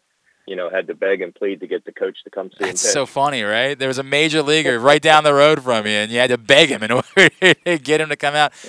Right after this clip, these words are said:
Speaker 2: That's, uh, former coach, uh, Mike Gottlieb, of course, at Towson,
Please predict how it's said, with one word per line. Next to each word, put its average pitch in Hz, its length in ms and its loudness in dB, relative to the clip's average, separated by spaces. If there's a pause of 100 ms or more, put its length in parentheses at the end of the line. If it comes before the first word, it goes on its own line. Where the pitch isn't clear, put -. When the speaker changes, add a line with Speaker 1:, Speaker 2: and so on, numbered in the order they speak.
(140)
Speaker 2:
That's, 147 180 -2
uh, 139 140 4
former 135 300 -6
coach, 127 360 -4
uh, 117 120 -2
Mike 117 200 -2
Gottlieb, 107 400 2
of 90 100 -14
course, 90 300 -10
at - 60 -20
Towson, 85 440 -8